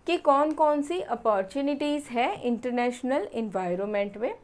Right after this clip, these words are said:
So now अभी हम जाते हैं नेक्स्ट टॉपिक पे, that is current trends in the world।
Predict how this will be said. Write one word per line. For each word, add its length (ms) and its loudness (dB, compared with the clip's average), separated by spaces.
So 120 4
now 300 8
अभी 240 2
हम 480 0
जाते 340 4
हैं 160 2
नेक्स्ट 460 -4
टॉपिक 440 0
पे, 280 0
that 220 2
is 200 0
current 400 6
trends 420 2
in 160 -2
the 140 2
world। 380 6